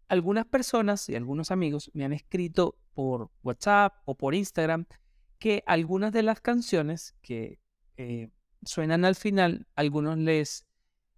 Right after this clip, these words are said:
los ponen nostálgicos, a otros les dan ganas de llorar, eh, otros han, eh, hecho el ejercicio de, eh, sentir los latidos del corazón. Y quiero decirles algo. En efecto, las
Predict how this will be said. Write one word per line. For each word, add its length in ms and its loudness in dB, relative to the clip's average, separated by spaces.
los 180 2
ponen 300 2
nostálgicos, 1000 0
a 60 2
otros 260 -4
les 140 -10
dan 160 -4
ganas 240 -6
de 100 -8
llorar, 680 0
eh, 560 0
otros 480 0
han, 300 -2
eh, 480 -4
hecho 360 2
el 100 4
ejercicio 800 0
de, 300 0
eh, 200 -6
sentir 400 -2
los 200 2
latidos 420 0
del 140 -4
corazón. 640 -4
Y 140 -4
quiero 240 2
decirles 500 -2
algo. 340 -4
En 200 0
efecto, 640 0
las 760 0